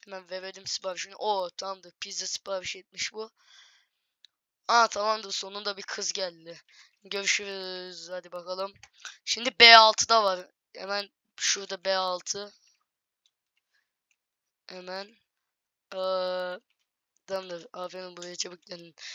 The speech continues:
Gerizekalı sen iki tane sipariş mi söyledin yine ya? Cık, cık, cık. Bak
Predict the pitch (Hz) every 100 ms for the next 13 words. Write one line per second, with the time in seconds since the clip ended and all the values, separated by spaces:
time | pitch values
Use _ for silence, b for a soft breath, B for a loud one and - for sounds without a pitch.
0 | B B B 220 254 285 311 285 254 277
1 | - 240 - - 311 302 - - 254 277
2 | - 262 240 254 233 220 214 214 208 196
3 | 190 190 190 - b b b b _ -
4 | - - - _ - - _ _ _ 208
5 | 196